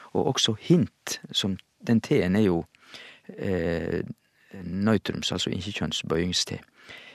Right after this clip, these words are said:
Det betyr, eh, det som er fjernere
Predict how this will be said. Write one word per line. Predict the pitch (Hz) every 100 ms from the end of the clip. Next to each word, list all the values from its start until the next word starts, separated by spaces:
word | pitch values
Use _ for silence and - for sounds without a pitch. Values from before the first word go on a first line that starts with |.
| -
Det | - 151
betyr, | 113 98 170 139 104
eh, | 101 101 92 76 - - - _ _ _ _ _ _
det | 110 139
som | 120
er | 120 110 - _ _ _ _ _ _ _
fjernere | - 123 131 131 92 -